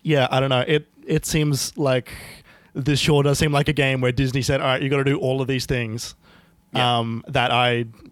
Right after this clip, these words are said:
Speaker 1: don't really care for. Um, yeah, I don't know. I, th-, that Spider-Man game sure had a lot of heart, and this sure has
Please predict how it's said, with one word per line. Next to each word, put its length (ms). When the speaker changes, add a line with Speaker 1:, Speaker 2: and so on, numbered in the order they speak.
Speaker 1:
don't 280
really 260
care 240
for. 260
Um, 420
yeah, 180
I 100
don't 100
know. 140
I, 120
th-, 140
that 180
Spider-Man 420
game 220
sure 200
had 160
a 20
lot 120
of 100
heart, 320
and 180
this 140
sure 220
has 440